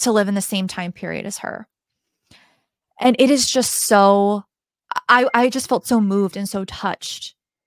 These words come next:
by the fact that we still get to experience Joni Mitchell. Period.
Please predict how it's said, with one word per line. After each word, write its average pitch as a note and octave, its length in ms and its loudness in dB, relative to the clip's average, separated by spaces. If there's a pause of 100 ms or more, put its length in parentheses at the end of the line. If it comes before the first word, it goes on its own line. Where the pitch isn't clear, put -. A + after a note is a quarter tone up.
(300)
by A3+ 160 2
the G#3 100 -4
fact G3+ 360 -6
that F#3+ 140 -6
we F#3 280 -6
still C#4+ 260 -2
get A3+ 180 -4
to - 140 -12
experience G3 580 -8
Joni F3+ 260 -10
Mitchell. E3 540 -10 (2000)
Period. F#3 440 -2